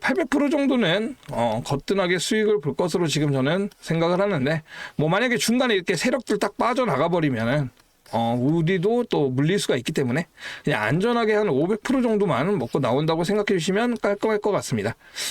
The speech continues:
예, 괜히 욕심내다가 뭐 물리지 마시고요. 그냥 안전하게 우리는, 음, 이 오백 프로 정도, 요 정도만 먹고 다음 종목으로 빨리 넘어가는 게 좋을 것 같아요.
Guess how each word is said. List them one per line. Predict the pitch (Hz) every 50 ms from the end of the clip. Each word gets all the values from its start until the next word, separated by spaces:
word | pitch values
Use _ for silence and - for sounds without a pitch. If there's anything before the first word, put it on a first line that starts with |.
| - - - - - - - 135
예, | 139 143 127 117 - - - - - -
괜히 | - 196 233 254
욕심내다가 | 202 185 - - 254 254 262 240 247 240 240 240
뭐 | 226 175
물리지 | 131 127 151 185 233 - 269
마시고요. | 226 110 110 117 - 180 170 147 160 208 220 175 - _ -
그냥 | - 147 147 135
안전하게 | 107 113 135 147 190 185 180 175 175
우리는, | 165 151 147 156 175 233 262 262 302 - _ _ - -
음, | 113 107 101 101 - -
이 | 123 131 123
오백 | 117 123 135 147 160 220 208 -
프로 | - 208 202 190
정도, | 190 175 143 110 104 98 123 175 226 247 - _ _ - - _ _ -
요 | 120 131
정도만 | 131 160 165 156 156 160 202 226 226 240 262 247 - _ _ _
먹고 | - - 127 127 - _ - 202 220 247 233
다음 | - - - 175 202 233
종목으로 | - 226 233 214 175 143 131 123 117 143 208 - _ _ - - _ _ _ -
빨리 | 147 127 131 151 147
넘어가는 | 135 120 135 151 165 156 147
게 | 143
좋을 | 139 - 170 165
것 | 147 147
같아요. | 120 - - 104 101